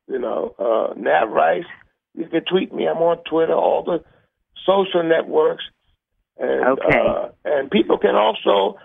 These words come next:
Speaker 1: pe-, I don't mind people calling. You know, if they wanna book me for a program at, uh, at, uh, four one oh, five three oh, one one six two.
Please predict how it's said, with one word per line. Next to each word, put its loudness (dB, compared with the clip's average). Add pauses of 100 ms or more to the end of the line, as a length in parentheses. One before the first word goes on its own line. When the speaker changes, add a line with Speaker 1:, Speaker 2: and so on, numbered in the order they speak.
(320)
Speaker 1:
pe-, -2
I 4
don't 2
mind 2
people -2 (300)
calling. 0 (320)
You -2
know, 4
if -6
they 0
wanna 2
book -2
me 0
for 2
a -2
program 0
at, 0
uh, -2 (460)
at, -4
uh, 0 (200)
four 2
one 2
oh, 0 (1040)
five 2
three 2
oh, 0 (760)
one -2
one 0 (520)
six -2 (140)
two. 2